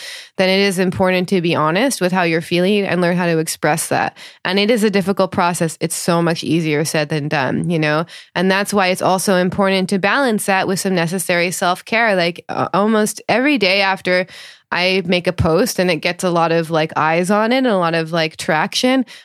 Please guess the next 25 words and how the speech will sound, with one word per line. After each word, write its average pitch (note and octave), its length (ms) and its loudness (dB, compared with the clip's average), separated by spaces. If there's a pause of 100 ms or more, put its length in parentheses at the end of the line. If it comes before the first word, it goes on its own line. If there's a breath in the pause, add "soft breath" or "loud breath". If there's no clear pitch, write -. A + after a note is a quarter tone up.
I G3 140 -2
have F#3+ 220 0
to F3+ 100 -2
do, F3 380 2
um, D#3 260 -2
yoga G3 300 2
and G3+ 440 0
meditation F3 680 0
to F#3+ 120 -4
release F#3 380 0
it F#3+ 140 0
because G3 240 -2
there's A3 180 -2
a G#3+ 40 0
lot A3 180 2
of A#3+ 120 0
anxiety G#3+ 760 2
and F#3 160 -2
fear C#4 240 0
that G#3 160 -2
comes F#3 260 0
up E3+ 160 -2
with E3+ 160 -2
it. D#3+ 160 0
Like, E3+ 240 -2